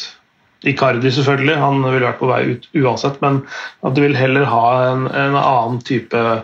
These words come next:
strategi fremover. De har også ansatt ny sportsdirektør og, og, eh,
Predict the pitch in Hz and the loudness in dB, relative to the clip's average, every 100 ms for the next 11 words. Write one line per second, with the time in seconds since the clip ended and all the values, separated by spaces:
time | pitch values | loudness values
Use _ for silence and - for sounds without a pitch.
0 | - - - - - - 139 143 135 123 | -8 -20 -20 -20 -8 -2 0 2 2 2
1 | 123 110 110 127 143 131 127 123 110 123 | 2 2 2 2 2 0 0 0 0 0
2 | 127 123 - 120 - 117 113 123 127 127 | 0 -2 -2 -4 -2 -4 -2 0 2 2
3 | 123 120 123 120 120 117 117 117 117 117 | 2 2 0 -2 0 2 2 0 0 0